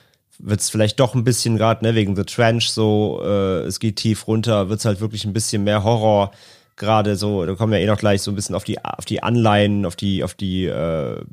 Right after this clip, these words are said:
Filme, wo er sich auf jeden Fall safe bedient hat, ganz offensichtlich auch.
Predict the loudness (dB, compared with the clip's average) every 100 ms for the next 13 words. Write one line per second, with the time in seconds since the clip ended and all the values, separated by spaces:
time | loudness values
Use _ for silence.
0 | -18 -4 2 2 2 2 0 0 -4 2
1 | 2 2 2 0 2 2 0 -4 -2 2
2 | 2 4 2 2 0 0 -2 -4 -4 -4
3 | -4 -6 -4 -4 -4